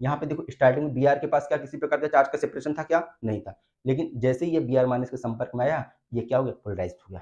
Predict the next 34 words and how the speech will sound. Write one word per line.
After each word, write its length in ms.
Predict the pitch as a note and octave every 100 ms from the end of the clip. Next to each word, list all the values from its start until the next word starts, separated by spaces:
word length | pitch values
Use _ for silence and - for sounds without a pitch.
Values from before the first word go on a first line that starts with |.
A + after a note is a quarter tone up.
| -
ये 60 | A#2
क्या 180 | - D3+
हो 100 | E3
गया? 100 | C#3 - _ _
पोलराइज 260 | A2+ G#2 F#2+
हो 60 |
गया। 140 | - _
इसलिए 240 | D3 D3+ D3+
इसका 260 | B2+ - A#2
क्या 140 | A#2+
नाम 160 | A#2+ B2
दे 80 | B2
दिया 140 | C#3
गया? 300 | F3 C3+ - -
ion 320 | A#2 C#3+ F#3 -
induced 380 | G#2 G2+ B2 -
dipole 300 | G2 - C3 G#2+
intermolecular 600 | F#2 G2+ G2 F#2+ - A2
force 220 | G2+ -
of 140 | G#3 - - -
attraction। 360 | G2 E2+ - F2+ _ _ _ B2+
इसी 180 | -
के 100 | F#3
साथ 340 | F3+ F3+ F#3 - A#2
आज 120 | A#2+
हम 180 | C3+ C3+
अपने 220 | - C3 C3+
इस 120 | C3+
topic 240 | C3+ C3+
को 60 | -
क्या 140 | D3+
करेंगे? 220 | C#3+ D3 A2+ - G#2+ - _ _ _ -
समाप्त 300 | B2 B2 -
करेंगे। 260 | D3 D3